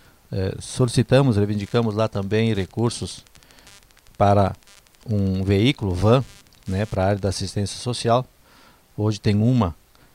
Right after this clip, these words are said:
eh, operando lá, mas também em precárias situações, digamos assim, e dando muita oficina, muita mão de obra, muito gasto. Então também nós solicitamos lá esse tipo de recurso.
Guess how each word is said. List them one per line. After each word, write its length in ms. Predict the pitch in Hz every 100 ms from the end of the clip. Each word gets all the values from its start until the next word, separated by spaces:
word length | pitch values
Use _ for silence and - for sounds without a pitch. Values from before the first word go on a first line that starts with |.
| _ _
eh, 280 | 95 92 98
operando 560 | 95 - 98 104 123
lá, 220 | 98 98 123
mas 180 | 117
também 500 | - 107 95 104 113 - - -
em 120 | 107
precárias 480 | 98 101 - 107 98
situações, 460 | - 95 92 117 104
digamos 260 | 98 98
assim, 360 | 95 - 107 120 - - - - _ _ _ 117
e 340 | 104 110 120 - - _ _ -
dando 260 | 117 120
muita 380 | 117 113 123 113
oficina, 540 | 107 98 98 - 110
muita 280 | 110 113 107
mão 140 | 104 107
de 80 |
obra, 220 | 101 101 107
muito 180 | 107
gasto. 440 | - 117 110 - - -
Então 180 | 101
também 360 | 101 101 92 107
nós 200 | 104 101
solicitamos 600 | - 98 110 - 107 107
lá 200 | 92 104 - _ _ - _ _ -
esse 200 | 107 104
tipo 260 | - 110
de 80 | 113
recurso. 500 | 123 120 98 82 -